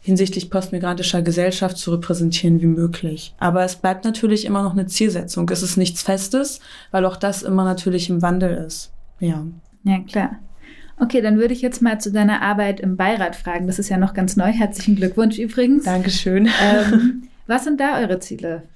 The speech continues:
Speaker 2: Mit
Speaker 1: Mhm.
Speaker 2: welchem, wie habt ihr euch gegründet?
Speaker 1: Ähm, der Beirat für ein dekolonisierendes Erinnerungskonzept für die Stadt Hannover konstituiert sich halt aus unterschiedlichen Akteuren, die in unterschiedlichen Bereichen aktiv sind, mitunter Wissenschaft,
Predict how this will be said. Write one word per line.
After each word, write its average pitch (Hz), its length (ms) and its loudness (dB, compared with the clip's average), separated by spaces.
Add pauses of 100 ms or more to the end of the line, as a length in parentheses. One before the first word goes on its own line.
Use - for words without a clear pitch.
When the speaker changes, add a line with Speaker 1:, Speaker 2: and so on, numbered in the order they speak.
(540)
Speaker 2:
Mit 208 200 2
Speaker 1:
Mhm. 196 60 -6
Speaker 2:
welchem, 208 540 2
wie 208 200 2
habt 214 160 -2
ihr 214 80 0
euch 196 140 -4
gegründet? 180 560 -4 (960)
Speaker 1:
Ähm, 175 640 2
der 185 240 0
Beirat 208 440 -2
für - 140 -6
ein 180 160 -2
dekolonisierendes 185 800 0
Erinnerungskonzept 185 1000 -2 (460)
für 190 160 2
die 175 100 -2
Stadt 185 260 -4
Hannover 196 600 2
konstituiert 185 640 -2
sich 175 220 -4
halt 170 160 -2
aus 170 160 -4
unterschiedlichen 208 760 0
Akteuren, 196 560 -2 (320)
die 175 160 4
in 170 240 -2
unterschiedlichen 180 720 -2
Bereichen 208 420 -2
aktiv 190 400 -6
sind, 180 320 -4
mitunter 170 480 -2
Wissenschaft, 220 720 0